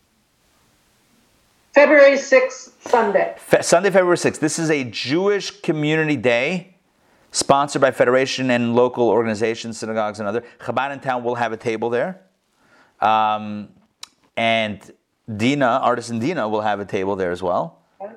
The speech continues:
Speaker 1: Yep.
Speaker 2: for, uh, for her crafts and her jewelry.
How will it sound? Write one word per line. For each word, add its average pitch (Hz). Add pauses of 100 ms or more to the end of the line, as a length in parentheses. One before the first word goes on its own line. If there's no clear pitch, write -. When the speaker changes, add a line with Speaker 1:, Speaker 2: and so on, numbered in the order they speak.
(120)
Speaker 1:
Yep. 220
Speaker 2:
for, 110
uh, 101
for 104
her 104
crafts - (680)
and 98
her 98
jewelry. 113